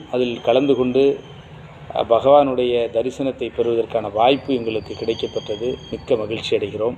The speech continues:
அதற்காக பாபாவை மீண்டும் ஒரு முறை வணங்குகிறேன். அங்கே நடந்த ஒரு முக்கியமான நிகழ்வை இதை நான் சொல்லணும் அப்படிங்கிறதுக்காக தான் இந்த பதிவு போடுறேன்.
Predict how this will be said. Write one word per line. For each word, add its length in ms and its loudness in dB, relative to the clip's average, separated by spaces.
அதற்காக 420 4
பாபாவை 640 6
மீண்டும் 480 0
ஒரு 160 2
முறை 380 0
வணங்குகிறேன். 600 -2
அங்கே 380 6
நடந்த 360 4
ஒரு 180 6
முக்கியமான 460 2
நிகழ்வை 400 2
இதை 120 2
நான் 220 0
சொல்லணும் 420 2
அப்படிங்கிறதுக்காக 580 0
தான் 140 0
இந்த 120 -2
பதிவு 420 -2
போடுறேன். 360 -4